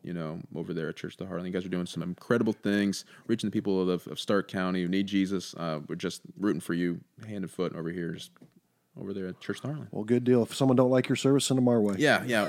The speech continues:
Speaker 1: I need a little bit more Baptist. All right, go down this
Speaker 2: Yeah,
Speaker 1: way.
Speaker 2: that's
Speaker 1: There we
Speaker 2: right.
Speaker 1: go.
Speaker 2: Hey,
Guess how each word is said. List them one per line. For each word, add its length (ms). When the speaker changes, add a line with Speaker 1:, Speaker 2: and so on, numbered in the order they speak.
Speaker 1:
I 60
need 100
a 60
little 120
bit 60
more 140
Baptist. 360
All 60
right, 160
go 100
down 160
this 160
Speaker 2:
Yeah, 60
Speaker 1:
way. 120
Speaker 2:
that's 100
Speaker 1:
There 180
we 80
Speaker 2:
right. 120
Speaker 1:
go. 60
Speaker 2:
Hey, 220